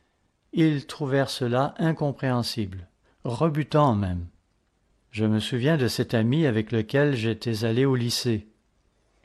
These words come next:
Il savait vaguement que je faisais partie d'un groupe religieux. Nous faisions tous deux partie de la chorale lorsque je fréquentais encore l'église presbytérienne.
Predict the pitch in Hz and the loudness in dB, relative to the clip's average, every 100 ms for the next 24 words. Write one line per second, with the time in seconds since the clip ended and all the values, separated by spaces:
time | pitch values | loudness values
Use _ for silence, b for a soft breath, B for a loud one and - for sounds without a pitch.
0 | - 143 127 - 160 139 147 123 139 135 | -4 -2 -2 2 4 6 4 4 2 2
1 | 127 175 180 139 127 117 139 135 135 127 | 2 0 0 0 0 -2 0 0 0 -2
2 | - 165 139 123 117 139 - 143 127 117 | 0 -2 0 0 -2 -4 -4 -2 0 -2
3 | 110 110 101 _ _ _ _ _ _ _ | -2 -2 -4 _ _ _ _ _ _ _
4 | _ _ 165 170 175 160 185 180 208 165 | _ _ 0 2 2 4 2 2 0 2
5 | 175 190 143 - 170 139 120 113 147 120 | 2 4 2 2 -2 2 0 2 0 2
6 | 139 165 135 127 - - 127 110 117 - | 2 2 2 -2 -4 -4 -4 -2 -4 -2
7 | 139 143 120 127 139 117 139 151 123 110 | -2 0 0 2 2 2 4 4 2 -2
8 | 120 143 - - 123 113 117 143 123 110 | -4 -6 -8 -6 -4 -4 -2 0 2 2
9 | 101 90 | 0 -4